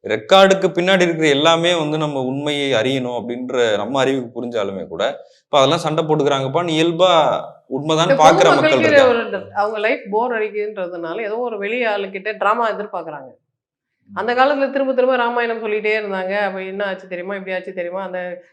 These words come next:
Speaker 2: அஹ், குந்தி என்ன தெரியுமா பண்ணா, திரௌபதிக்கு என்ன தெரியுமா ஆச்சுன்னு சொல்லிட்டு, even now அந்த கதா காலட்சேபம் நடத்துறவங்க நல்ல விஷயங்களை கதா காலட்சேபமே நடத்த மாட்டாங்க. ரொம்ப கு-, க-, திரௌபதிக்கு வஸ்திரத்தை எப்படி தெரியுமா அவன் இழுத்தான் அப்படின்றத தான் போ-,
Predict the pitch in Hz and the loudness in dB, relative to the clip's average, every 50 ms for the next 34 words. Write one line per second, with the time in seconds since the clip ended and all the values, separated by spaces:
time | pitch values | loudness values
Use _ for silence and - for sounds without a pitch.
0 | _ - 170 170 170 - 202 208 202 208 196 180 190 185 185 185 185 180 175 175 | _ -12 -10 -10 -10 -10 -10 -8 -6 -6 -6 -4 -6 -6 -6 -8 -8 -8 -8 -8
1 | 175 196 202 180 185 190 208 208 214 196 185 180 180 185 185 185 180 175 170 170 | -6 -6 -4 -2 -2 -2 -2 -4 -4 -6 -6 -6 -6 -8 -6 -6 -8 -8 -8 -8
2 | 170 170 190 185 180 175 170 185 202 - 247 247 226 196 196 233 262 277 277 254 | -10 -10 -12 -12 -12 -14 -14 -12 -8 -8 -6 -6 -6 -8 -8 -6 -2 0 0 0
3 | 226 220 220 240 277 262 226 208 - 202 202 226 240 240 220 202 202 202 196 - | 0 0 2 2 2 2 2 0 0 0 0 0 0 0 0 0 -2 -2 -4 -6
4 | 196 185 185 180 175 170 170 180 175 185 170 156 143 135 135 143 170 214 233 - | -6 -6 -6 -6 -6 -8 -8 -8 -6 -6 -6 -6 -8 -8 -6 -4 -4 -4 -6 -8
5 | - _ _ _ _ _ - - 202 247 294 311 294 254 262 254 247 247 - 220 | -14 _ _ _ _ _ -4 -2 2 4 4 4 4 4 2 4 4 4 4 2
6 | 208 208 220 214 214 202 208 202 190 196 214 190 190 196 208 220 208 185 175 175 | 2 2 2 2 0 0 0 -2 -4 -4 -4 -4 -4 -4 -4 -4 -4 -6 -6 -6
7 | 180 165 160 147 139 127 127 123 139 - _ _ _ _ _ _ - 170 202 254 | -6 -8 -8 -8 -10 -12 -14 -16 -18 -20 _ _ _ _ _ _ -10 -8 -8 -6
8 | 247 - 185 165 - - - 196 196 185 175 - - 165 160 160 156 143 - 170 | -2 2 2 2 2 0 -4 -2 -2 -2 -2 -2 -4 -8 -8 -8 -8 -4 -2 -2
9 | 226 254 254 277 254 262 269 269 285 226 196 190 190 190 - 262 262 247 240 226 | -2 0 -2 -6 -6 -6 -4 -2 -2 0 0 0 -2 -2 -2 0 2 2 2 2
10 | - - 233 226 208 202 208 240 247 254 240 240 240 226 226 226 220 214 208 208 | 0 0 0 0 0 0 -2 -4 -4 -4 -4 -4 -4 -4 -4 -2 -2 -2 -2 -2
11 | 214 - 254 254 240 214 220 240 233 233 226 220 226 233 269 277 247 226 214 202 | -2 0 2 2 2 2 0 -2 -2 -2 -2 -2 0 0 0 0 0 0 0 0
12 | 190 180 185 185 | -2 -2 -4 -8